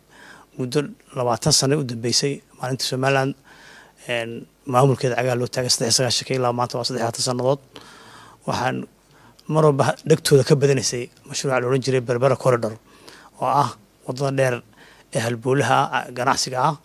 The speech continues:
ee Berbera ilaa iyo Wajaale, iyo ka koow ah mashaariic ay fulineysay ay, ay, maaragtay, een, faa'iidooyinka ka soo galay Somaliland ka koow ah,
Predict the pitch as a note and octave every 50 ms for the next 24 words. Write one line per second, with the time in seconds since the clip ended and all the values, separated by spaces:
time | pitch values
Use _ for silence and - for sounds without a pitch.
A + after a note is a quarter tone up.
0 | - - - _ _ _ _ - - C#3 B2 A#2 A#2 A#2+ A2+ A2+ B2+ D3 D3+ C#3
1 | C3+ B2+ C3 C3 C3 C3 C#3 - - _ _ - C#3 B2 - - C3 B2 B2+ D3
2 | E3 D#3+ _ _ _ - - - - - - - - _ _ _ - - C#3+ C#3
3 | C3 - - - - - E3 C#3+ C3 C3+ C3 - - - - - - - - C3
4 | C#3 C#3 B2+ - - - C3+ B2+ A#2 - - C#3 C3 B2 C3 A#2 A#2 A#2 A2+ A#2
5 | A#2+ B2 B2 A2+ - - B2 A#2 A2+ A2+ A2+ A#2+ - - - B2+ B2+ C3+ C#3 B2+
6 | - - A#2+ A#2 - - - - - - - - _ _ - - - - C#3 B2+
7 | B2+ B2+ B2 - - C3 B2 B2+ B2+ B2 A#2+ - - C3 - - C#3+ C#3+ D3 D3